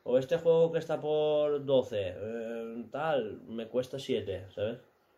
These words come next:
Así es como me salió a mí el, el Final Fantasy siete por seis euros.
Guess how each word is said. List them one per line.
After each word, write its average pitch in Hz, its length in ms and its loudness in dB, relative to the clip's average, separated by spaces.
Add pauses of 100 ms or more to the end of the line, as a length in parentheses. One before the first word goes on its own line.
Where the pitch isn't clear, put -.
(460)
Así 110 220 -4
es 117 80 -2
como 127 220 4
me 139 120 4
salió 127 300 2
a 110 40 2
mí 110 280 -2
el, 101 460 -2 (240)
el 98 80 -16
Final 120 260 0
Fantasy 107 380 -6
siete 98 300 -6
por 92 140 -8
seis 85 200 -8
euros. 101 400 -6